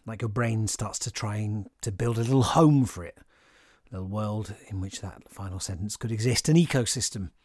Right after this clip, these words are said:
That's what creativity is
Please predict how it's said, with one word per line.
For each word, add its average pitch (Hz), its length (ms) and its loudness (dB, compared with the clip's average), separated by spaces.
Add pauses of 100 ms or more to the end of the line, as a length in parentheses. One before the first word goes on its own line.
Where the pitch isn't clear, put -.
(680)
That's 147 240 -10
what 139 140 -6 (420)
creativity 135 760 -2
is - 300 -6